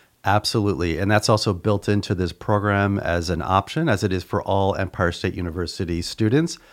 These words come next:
As you probably know, Empire State University has really been a leader in prior learning assessment, which means that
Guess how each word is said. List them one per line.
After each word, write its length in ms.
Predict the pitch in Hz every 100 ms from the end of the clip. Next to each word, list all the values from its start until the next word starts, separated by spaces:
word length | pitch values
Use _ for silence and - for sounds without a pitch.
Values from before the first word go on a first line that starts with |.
| - - -
As 120 | 104
you 80 | 110
probably 460 | - 95 110 151 202
know, 440 | 143 85 101 131 - - _ -
Empire 380 | 120 113 110
State 220 | 98 - 92
University 540 | 101 90 110 - 95
has 200 | 82 85
really 360 | 92 117 139 127
been 180 | 104
a 60 | 92
leader 380 | 92 107 98 85
in 120 | 80
prior 420 | - - 98 92
learning 400 | 76 80 87 113
assessment, 640 | 123 - 123 120 - 160 - _ - - - _
which 220 | 117 -
means 400 | 113 117 113 98
that 400 | 98 90 87